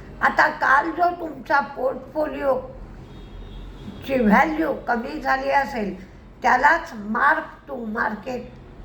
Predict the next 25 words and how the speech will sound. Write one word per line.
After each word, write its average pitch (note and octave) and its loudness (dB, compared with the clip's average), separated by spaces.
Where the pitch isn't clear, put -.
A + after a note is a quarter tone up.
losses B3 4
असं B3 -4
म्हणतात. A#3 -6
प्रत्यक्षात D4+ 2
लॉसेस D4 2
झालेत C#4 2
का? C#4 2
नाही, C4 2
पण C4 2
काल, C4+ 6
कालच D#4+ 4
कोणाला D4+ 0
काही C#4+ -2
पैशाची C4 -2
अडचण A#3+ 0
आली A#3 2
असेल A#3+ 0
आणि F4 4
जर E4 6
शेअर D4 0
विकायची C4 0
वेळ A#3+ 2
आली A3 4
असेल, A3+ 0
तर C#4 4